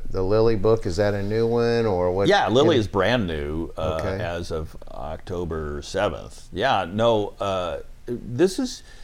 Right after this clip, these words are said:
Speaker 2: so this was such a, such a turning point for me, and I didn't even know at the time that, that my career was changing. I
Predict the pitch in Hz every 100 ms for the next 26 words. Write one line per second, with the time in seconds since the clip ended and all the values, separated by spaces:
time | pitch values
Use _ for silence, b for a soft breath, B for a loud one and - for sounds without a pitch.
0 | B - - 170 - - 110 180 233 226
1 | - - - 175 - 160 120 - - -
2 | - - - - - 92 - 156 139 -
3 | - 180 170 - 117 104 107 113 98 90
4 | 98 143 151 160 127 127 113 107 104 101
5 | 101 95 - - - 90 90 - - 107
6 | 80 65 - - b b b - 90 87
7 | - 107 90 - 92 90 - - 107 113
8 | 104 82 - - 67 64 - - - -
9 | 92 92 92